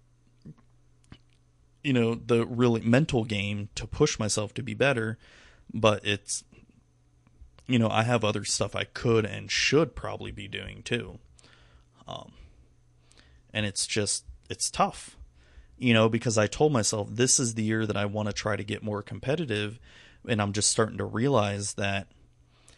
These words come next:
you know, four months into the year that I just don't think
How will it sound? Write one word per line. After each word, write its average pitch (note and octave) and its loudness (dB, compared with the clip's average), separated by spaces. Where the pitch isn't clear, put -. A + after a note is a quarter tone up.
you B2 -2
know, G2 2
four B2 2
months A#2+ 2
into A#2 0
the G#2+ -4
year C3 -2
that G#2 -2
I G2+ -6
just - -4
don't A2+ -2
think G#2+ -4